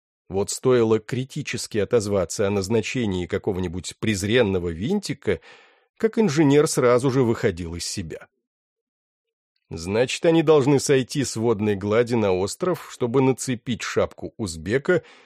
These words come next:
на голову какого-то самозванца, заказавшего бедному Эшману родословную? Усмехнулся Светлов. Ничего себе, хорошее начало для империи. Или,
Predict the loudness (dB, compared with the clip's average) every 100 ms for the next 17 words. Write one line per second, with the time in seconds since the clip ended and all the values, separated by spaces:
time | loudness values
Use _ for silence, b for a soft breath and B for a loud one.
0 | b _ 0 0 2 2 2 4 4 2
1 | 0 -2 0 0 0 -2 0 2 2 2
2 | 2 2 0 0 0 0 0 2 2 2
3 | -2 -2 0 -2 0 0 -2 0 2 2
4 | 0 -2 -2 -2 -2 -2 0 0 2 0
5 | -4 -12 _ _ _ _ -6 -2 -4 -4
6 | -8 -10 -12 -12 -10 -12 -14 -16 -20 _
7 | _ B B B B _ -6 -4 -2 -2
8 | -2 -2 0 0 -2 0 2 4 4 4
9 | 4 4 2 2 2 0 0 0 -2 -6
10 | -12 -16 -20 _ _ _ _ -8 -4 -2
11 | -4